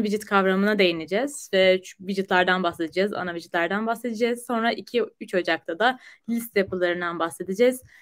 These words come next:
List yapılarından bahsederken input alma gibi, e, farklı widget'larda yine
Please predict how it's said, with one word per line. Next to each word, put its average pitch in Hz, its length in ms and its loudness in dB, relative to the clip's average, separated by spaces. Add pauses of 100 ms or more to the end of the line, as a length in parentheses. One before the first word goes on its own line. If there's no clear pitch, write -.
(160)
List 247 180 -8
yapılarından 208 460 0
bahsederken 226 500 -2
input 233 380 -4
alma 208 280 0
gibi, 185 240 -2 (260)
e, 170 480 -2
farklı 196 380 0
widget'larda 190 480 0
yine 185 240 0